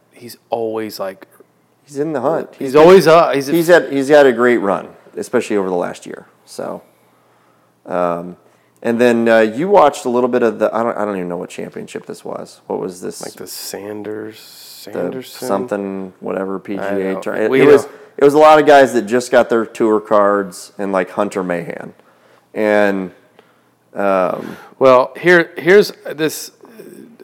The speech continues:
Speaker 1: Mark is getting ready to talk about this guy that I'm just really impressed. He's the guy that won it. It was
Speaker 2: I'm not
Speaker 1: Cam-
Speaker 2: gonna talk about it. You are. You're the
Speaker 1: Cameron.
Speaker 2: one who watched it.
Speaker 1: Yeah, I, I just, I started just looking this guy up. Cameron Champ. This,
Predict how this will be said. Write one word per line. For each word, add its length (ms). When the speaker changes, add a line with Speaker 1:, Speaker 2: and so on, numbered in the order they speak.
Speaker 1:
Mark 380
is 80
getting 160
ready 140
to 20
talk 240
about 240
this 220
guy 280
that 160
I'm 300
just 240
really 260
impressed. 280
He's 80
the 80
guy 160
that 100
won 320
it. 100
It 40
was 160
Speaker 2:
I'm 160
not 80
Speaker 1:
Cam- 80
Speaker 2:
gonna 100
talk 160
about 160
it. 60
You 240
are. 120
You're 140
the 80
Speaker 1:
Cameron. 280
Speaker 2:
one 80
who 40
watched 240
it. 100
Speaker 1:
Yeah, 240
I, 520
I 40
just, 380
I 160
started 300
just 180
looking 400
this 160
guy 180
up. 220
Cameron 480
Champ. 460
This, 300